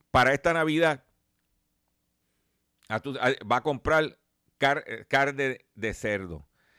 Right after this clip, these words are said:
Y adivina quién, porque ya le compran el pollo, adivina quién le va a comprar la carne de cerdo.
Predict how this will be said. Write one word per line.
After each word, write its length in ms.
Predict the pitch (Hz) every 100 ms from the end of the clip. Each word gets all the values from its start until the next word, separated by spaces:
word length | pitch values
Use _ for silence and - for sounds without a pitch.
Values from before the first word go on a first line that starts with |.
| _ _
Y 160 | - 143
adivina 800 | 156 151 139 156 208 220 185 127
quién, 560 | 170 214 202 143 107 -
porque 240 | 104 113
ya 100 | 143
le 120 | 185
compran 320 | 190 196 196
el 120 | 170 131
pollo, 480 | 151 143 117 90 - -
adivina 600 | 131 131 139 185 196 170
quién 380 | - 208 208 180
le 120 | 139
va 120 | 147
a 60 | 147
comprar 360 | 147 147 160
la 180 | 151 127
carne 300 | 127 131 135
de 140 | 123
cerdo. 440 | - 95 85 85